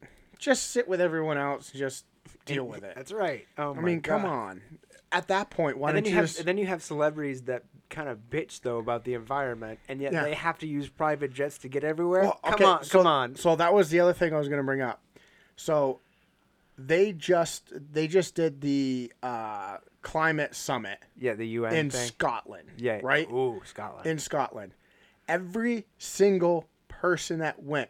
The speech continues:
Speaker 1: took a private jet. It was so bad that the traffic control couldn't figure out where to send all the planes.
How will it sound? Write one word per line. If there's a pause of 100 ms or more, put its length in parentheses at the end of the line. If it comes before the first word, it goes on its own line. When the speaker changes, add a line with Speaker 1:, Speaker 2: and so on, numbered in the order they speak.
(120)
Speaker 1:
took
a
private
jet. (2250)
It
was
so
bad (1400)
that (100)
the (480)
traffic
control (1500)
couldn't
figure
out
where
to
send
all
the
planes.